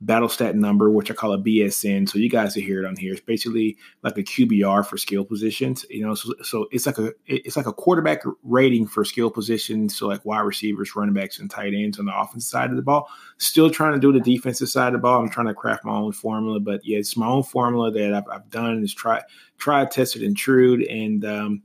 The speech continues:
yeah, I've been using this now for over three years now and gotten great results on how efficient and how effective players are.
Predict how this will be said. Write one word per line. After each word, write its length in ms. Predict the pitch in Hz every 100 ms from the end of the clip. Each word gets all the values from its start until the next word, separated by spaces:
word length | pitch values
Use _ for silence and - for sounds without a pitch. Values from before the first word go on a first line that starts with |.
| - - _ -
yeah, 260 | 131 113
I've 80 | 104
been 100 | 117
using 260 | 113 107 117
this 120 | 110
now 220 | 113 113
for 540 | - 117 107 107 104
over 180 | - 107
three 220 | - 107
years 280 | 104 107 104
now 360 | 107 104 104 104
and 440 | 92 98 98 98 - _ _ -
gotten 300 | 110 110 101
great 200 | 104 -
results 460 | 104 101 101 101
on 120 | 104
how 180 | 101 104
efficient 480 | 98 - 104 - 107
and 160 | 101 98
how 220 | 101 101
effective 460 | 90 - 98 101 -
players 320 | 110 110 107
are. 260 | 110 110